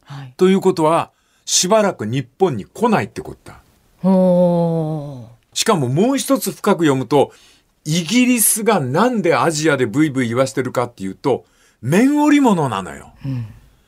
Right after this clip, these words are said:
Speaker 2: 綿の加工品を売りつけてるわけ。
Speaker 1: はい。
Speaker 2: と、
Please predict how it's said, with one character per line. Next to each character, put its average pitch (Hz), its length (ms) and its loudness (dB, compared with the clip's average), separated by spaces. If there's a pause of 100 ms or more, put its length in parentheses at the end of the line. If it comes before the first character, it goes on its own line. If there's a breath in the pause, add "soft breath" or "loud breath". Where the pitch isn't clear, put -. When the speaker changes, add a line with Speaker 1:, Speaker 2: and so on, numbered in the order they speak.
(200 soft breath)
Speaker 2:
綿 262 320 -4
の 175 120 -4
加 - 220 -8
工 254 240 -2
品 254 260 -4
を 240 40 -2
売 190 100 -2
り 190 100 -4
つ - 120 -10
け 196 120 0
て 143 140 -6
る 104 80 -8
わ 80 120 -10
け。 - 200 -20 (140)
Speaker 1:
は 156 160 -10
い。 147 140 -14 (460)
Speaker 2:
と、 170 240 0